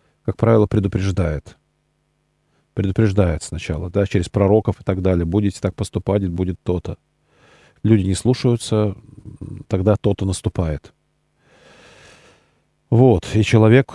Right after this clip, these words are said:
не скажет Богу: "Ты злой", потому что, э, человек испытывает последствия того, что он сам выбрал. Это очень интересный момент. А может ли Бог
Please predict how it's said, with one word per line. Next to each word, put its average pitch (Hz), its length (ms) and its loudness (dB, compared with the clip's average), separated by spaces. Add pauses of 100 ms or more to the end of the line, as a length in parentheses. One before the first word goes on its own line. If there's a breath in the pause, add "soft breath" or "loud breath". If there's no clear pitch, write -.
не 120 100 2
скажет 101 340 2
Богу: 90 360 0
"Ты 101 140 2
злой", 92 440 0
потому 90 300 -4
что, 82 500 -4 (320 soft breath)
э, 82 140 -14 (180)
человек 95 480 0 (320)
испытывает 101 420 0
последствия 95 500 0
того, 95 220 0
что - 140 -4
он 92 60 -2
сам 95 220 -2
выбрал. 78 320 -4 (920)
Это - 100 -8
очень 95 140 -4
интересный 95 380 -2
момент. 78 400 -10 (1500 soft breath)
А 95 260 2
может 139 320 4
ли 131 80 6
Бог 123 340 2